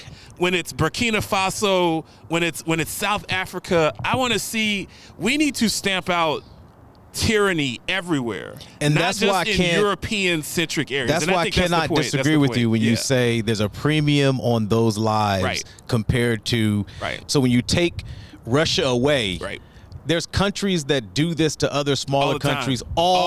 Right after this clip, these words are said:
Speaker 1: All
Speaker 2: the
Speaker 1: the time.
Speaker 2: time.
Speaker 1: All the time.
Speaker 2: And when it's
Speaker 1: Now, they don't have nukes, so you
Speaker 2: when
Speaker 1: have a
Speaker 2: it's,
Speaker 1: great
Speaker 2: when
Speaker 1: point.
Speaker 2: it's brown
Speaker 1: They
Speaker 2: and
Speaker 1: don't do that,
Speaker 2: brown,
Speaker 1: right.
Speaker 2: you know, it, it gets very little media
Speaker 1: It gets,
Speaker 2: coverage.
Speaker 1: it gets little, little media. And
Speaker 2: You're
Speaker 1: even
Speaker 2: absolutely right.
Speaker 1: when it's white on brown,
Speaker 2: It, it's white
Speaker 1: it
Speaker 2: on
Speaker 1: gets
Speaker 2: br-, yeah.
Speaker 1: little media coverage as, as well. And I'm not,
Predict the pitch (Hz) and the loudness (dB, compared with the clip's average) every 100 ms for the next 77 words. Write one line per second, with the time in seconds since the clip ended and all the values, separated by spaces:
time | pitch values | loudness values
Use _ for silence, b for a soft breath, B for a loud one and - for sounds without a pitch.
0 | 175 170 160 151 180 175 92 60 110 120 | 2 2 2 2 0 0 -2 -4 -6 -6
1 | - 139 139 131 151 151 143 - 175 196 | -6 -2 0 2 2 2 0 -2 -2 0
2 | 240 269 269 262 147 - - 165 151 160 | 0 0 0 0 -2 -2 -2 0 2 0
3 | 175 185 147 113 131 185 208 190 214 226 | 0 2 0 0 0 2 2 2 2 2
4 | 233 233 226 - - - 165 180 143 135 | 2 0 -4 -10 -14 -6 0 2 2 0
5 | 135 165 139 156 143 156 131 147 147 143 | -2 -6 -4 -2 0 0 2 2 4 4
6 | 135 139 135 139 110 131 139 120 131 123 | 4 4 4 2 0 0 -2 -2 -2 -2
7 | 85 104 135 123 127 131 147 190 226 185 | -4 -2 -2 0 -2 0 2 0 2 0
8 | 208 - 202 185 175 120 175 196 170 226 | 0 2 4 4 2 0 -2 -2 -2 0
9 | 359 269 127 113 67 - - - - 139 | 2 0 0 -4 -6 -10 -18 -20 -6 -4
10 | 139 151 127 131 147 170 143 131 156 147 | 0 0 2 2 2 2 0 0 0 2
11 | 139 135 127 117 - 73 - - - 131 | 0 -2 -4 -4 -6 -10 -12 -14 -10 -6
12 | 120 - 135 117 143 147 156 196 214 202 | -6 -4 -2 0 0 0 -2 -2 -2 -4